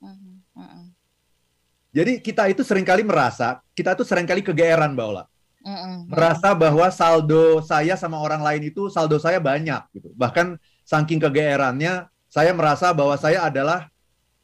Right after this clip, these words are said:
Speaker 2: nasabah prioritas bagi orang lain. Bagi si A,
Speaker 1: Mhm.
Speaker 2: bagi si B, bagi si C. Padahal yang menentukan apakah saya itu nasabah prioritas atau tidak, itu adalah mereka itu. Kita harus tanya sama si A,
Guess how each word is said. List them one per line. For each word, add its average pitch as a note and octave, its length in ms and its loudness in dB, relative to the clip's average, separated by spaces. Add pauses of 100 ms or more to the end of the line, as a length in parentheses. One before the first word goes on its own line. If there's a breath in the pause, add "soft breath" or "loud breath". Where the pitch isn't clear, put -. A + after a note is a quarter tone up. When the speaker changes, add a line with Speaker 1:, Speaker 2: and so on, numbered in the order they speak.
Speaker 2:
nasabah E3+ 500 -2
prioritas F3 640 -4
bagi C#3 180 -6
orang C3 220 -6
lain. A2+ 240 -8 (340)
Bagi C#3 240 -4
si E3 140 -4
A, F3+ 160 0
Speaker 1:
Mhm. D#3 80 2
Speaker 2:
bagi C#3+ 180 0
si D3+ 80 -2
B, C3+ 140 -2
bagi C3 220 0
si D3+ 120 -4
C. - 80 -16 (640)
Padahal G3+ 540 2
yang G3+ 160 2
menentukan G3 560 -2
apakah E3 320 -4
saya D#3+ 240 2
itu D#3+ 160 -2
nasabah D3+ 480 -4
prioritas D3+ 500 -4
atau C#3 220 -8
tidak, B2+ 480 -4
itu F#3 160 -6
adalah G3 160 2
mereka G3 400 0
itu. B3 160 -6
Kita C#4+ 180 -6
harus A#3 140 0
tanya A#3 340 -4
sama C#3+ 300 -6
si - 160 -12
A, F3 240 0